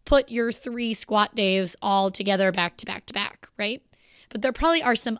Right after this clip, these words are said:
other workouts, an accessory day, a mobility day, a lighter overhead day that you can kind of mix around and change that up how you see fit.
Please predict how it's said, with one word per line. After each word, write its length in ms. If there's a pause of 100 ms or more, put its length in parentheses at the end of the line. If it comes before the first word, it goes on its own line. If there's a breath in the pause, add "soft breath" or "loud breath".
other 220
workouts, 480
an 80
accessory 580
day, 220
a 40
mobility 540
day, 460 (260 loud breath)
a 80
lighter 400
overhead 480
day 360 (200 loud breath)
that 100
you 120
can 180
kind 180
of 80
mix 380
around 600 (280 loud breath)
and 140
change 400
that 160
up 160
how 80
you 160
see 220
fit. 400